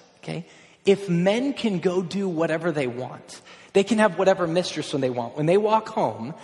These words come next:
at night and their wife says, "Hey, listen, get off your tail and do something."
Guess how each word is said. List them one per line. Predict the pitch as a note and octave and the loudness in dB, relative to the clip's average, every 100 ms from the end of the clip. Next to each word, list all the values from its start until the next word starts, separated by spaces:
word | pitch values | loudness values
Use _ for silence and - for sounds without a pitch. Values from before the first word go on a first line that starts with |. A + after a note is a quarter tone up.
| - - | -20 -4
at | D#3 D#3 | -4 0
night | E3 A#2+ A#2 - - - | 0 0 -6 -14 -20 -6
and | D#3 | 0
their | E3+ | 2
wife | D3+ D#3+ E3 | 4 4 2
says, | - D#3+ B2+ - - - - | 0 0 0 -6 -16 -20 -12
"Hey, | - G#3+ | 0 0
listen, | A#3+ - C3 A#2 - - _ _ D3 | 0 -4 -6 -8 -20 -20 _ _ 2
get | A3+ | 4
off | C4 B3+ | 4 -2
your | G3 | -6
tail | - A#3 F#3+ E3+ | 0 2 2 2
and | F3 | 0
do | E3 A#3+ | 0 -2
something." | - D3 A2 B2+ - | 0 -2 -4 -12 -16